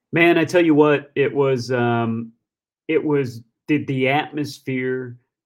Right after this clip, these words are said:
at, at, at, at Clark LeClaire. I mean, I mean, you guys know it be-, because you lived it or what have you, but, you know,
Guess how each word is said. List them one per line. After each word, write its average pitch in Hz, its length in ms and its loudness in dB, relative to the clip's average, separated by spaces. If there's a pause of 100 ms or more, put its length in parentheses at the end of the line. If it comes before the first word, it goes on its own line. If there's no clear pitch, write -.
(220)
at, 120 440 -2 (180)
at, 120 220 -6
at, 131 540 -6
at 143 200 -6
Clark 120 380 -6
LeClaire. 113 580 -8
I 117 80 -8
mean, 117 300 -2
I 120 80 -6
mean, 123 160 -4
you 135 100 -4
guys 131 340 -2
know 120 220 0
it 117 140 0
be-, 117 80 -6
because 120 400 -8
you 117 120 -6
lived 117 300 -2
it 113 100 -2
or 113 60 -4
what 110 180 -4
have 107 300 -12
you, 113 140 -6
but, 110 260 -6 (340)
you 123 140 -8
know, 110 340 -6